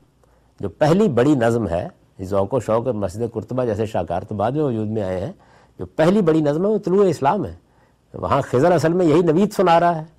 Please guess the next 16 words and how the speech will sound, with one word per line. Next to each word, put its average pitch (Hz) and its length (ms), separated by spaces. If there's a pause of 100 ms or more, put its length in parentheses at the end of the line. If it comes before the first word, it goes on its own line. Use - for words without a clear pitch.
(680)
کہ 101 200
اس - 140
قافلے 110 360
کو 127 100
دوبارہ 101 300
رواں 113 260
ہونا، 151 240 (120)
ہوتا 120 340
ہے 147 60
زیادہ 117 380
پیما 113 340
پھر 110 100
کارواں 92 400
ہمارا۔ 90 300 (720)
تو - 120
اس 117 120